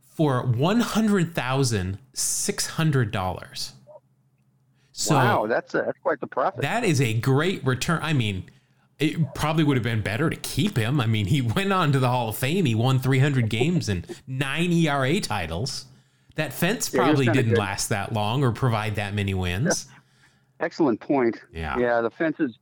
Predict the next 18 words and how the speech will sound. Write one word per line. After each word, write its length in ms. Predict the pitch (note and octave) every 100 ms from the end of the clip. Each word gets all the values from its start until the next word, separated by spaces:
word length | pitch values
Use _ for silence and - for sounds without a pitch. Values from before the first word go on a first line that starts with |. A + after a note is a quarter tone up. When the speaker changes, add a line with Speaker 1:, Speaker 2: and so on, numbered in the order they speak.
| _
Speaker 2:
definitely, 520 | C3 C3+ C#3 B2+ B2 A#2
uh, 140 | A2+
history. 420 | A2+ A2+ - - _ _ - - - - -
Speaker 1:
All 80 | C#3+
right. 180 | C3+ G2+ - -
Uh, 140 | C#3 -
next, 420 | D3 G#3+ - -
Tris 220 | - D4+
Speaker, 500 | - - E3 - - - - _ _
Hall 240 | D#3+ A#3+
of 100 | A3+
Fame 240 | G3+ F#3 E3
center 260 | F3 D#3
fielder 560 | C#3+ C3+ C3 B2 A#2 A#2+
for 340 | - A2+ A2
Boston 600 | G2+ C3 C#3 - - C#3+
and 200 | - F#2
Cleveland. 600 | - G#2 G2+ B2+ A3 -